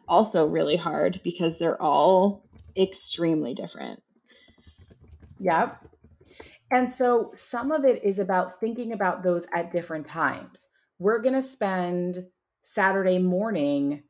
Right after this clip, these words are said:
Speaker 2: as a family unit doing what we all need together to feel connected as a family. So we're all gonna hang out in our pajamas in the living room, everyone doing their own thing. We're gonna have a big family breakfast where we're gonna make pancakes and,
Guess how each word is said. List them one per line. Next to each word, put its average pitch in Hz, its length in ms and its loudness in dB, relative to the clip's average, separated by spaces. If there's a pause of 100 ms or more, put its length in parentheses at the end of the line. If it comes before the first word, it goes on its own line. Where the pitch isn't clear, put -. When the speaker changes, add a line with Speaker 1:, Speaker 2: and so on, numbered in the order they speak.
(200)
Speaker 2:
as 165 180 2
a 165 80 0
family 214 540 -4
unit 170 420 -4
doing 175 260 -4
what 156 200 -6
we 170 160 -2
all 190 160 2
need 175 240 -4
together 156 420 -4
to 151 140 -10
feel 165 340 -2
connected 160 500 -8
as 139 140 -2
a 135 60 -6
family. - 340 -10
So - 160 -4
we're 180 220 6
all 220 140 6
gonna 214 380 4 (460)
hang 233 240 -2
out 240 140 4
in 233 100 0
our 240 120 4
pajamas 233 420 0
in 214 80 -2
the 220 80 -4
living 294 300 0
room, 220 220 0
everyone 190 380 2
doing 180 220 0
their 165 140 0
own 143 120 -2
thing. 131 160 -8
We're 156 140 -14
gonna 180 160 -6
have 202 420 0
a 180 160 0 (280)
big 240 640 8
family 180 320 0
breakfast 170 500 0
where 170 100 2
we're 175 100 -2
gonna 214 140 -2
make 247 220 -2
pancakes 254 580 0
and, 160 260 -2